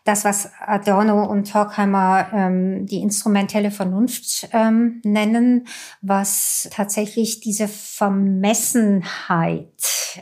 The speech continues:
dessen, was, ähm, wo wir uns hineinbegeben, ähm, wenn wir meinen, wir könnten alles messen. Um nochmal Stefan Mau zu zitieren.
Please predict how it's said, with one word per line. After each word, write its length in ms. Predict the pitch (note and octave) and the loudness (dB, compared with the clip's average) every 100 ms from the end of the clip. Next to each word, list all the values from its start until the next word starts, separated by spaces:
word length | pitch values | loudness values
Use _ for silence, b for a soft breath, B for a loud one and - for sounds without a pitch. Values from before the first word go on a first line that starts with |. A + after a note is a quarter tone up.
| - | 0
dessen, 440 | F3+ - F#3+ F3 | 0 0 -2 0
was, 500 | F3+ F3 - - - | -2 0 -2 -2 -2
ähm, 520 | G#3 F#3 F3 F3 F3 B B B B B | -2 0 0 0 0 B B B B B
wo 260 | A#3+ A3 A#3+ | 0 4 6
wir 160 | C4+ A#3+ | 4 4
uns 200 | A#3 - | 2 2
hineinbegeben, 1500 | B3+ A#3 G3 A3+ C#4+ C#4 G#3 G#3 G3+ G3 G3+ G#3+ G#3 G3+ - | 4 4 6 6 6 6 2 2 2 4 2 4 4 4 2
ähm, 540 | G#3+ F#3+ F#3 F#3+ F#3+ F#3+ B B - | 0 2 2 2 0 -6 B B 0
wenn 220 | G3+ G#3 | 2 4
wir 100 | G3+ | 2
meinen, 360 | F#3 F3+ G3+ G3 | 2 2 2 2
wir 100 | F#3+ | 0
könnten 380 | - G3 - | -2 -4 -4
alles 340 | G3 F#3 F3+ F#3+ | -4 -2 -2 0
messen. 640 | F3 E3+ - D3+ D3 E3+ B B B - | 2 2 0 -2 -4 -8 B B B -2
Um 220 | A3 G3 | 2 4
nochmal 260 | G3 G#3 | 2 0
Stefan 400 | G3 - G#3 G3 | -2 -2 -2 0
Mau 380 | F#3 F3+ F3+ G3 | 2 2 0 -2
zu 240 | - - G3+ | -4 -4 -2
zitieren. 600 | - G3+ - G3+ F#3+ | -4 -4 0 2 2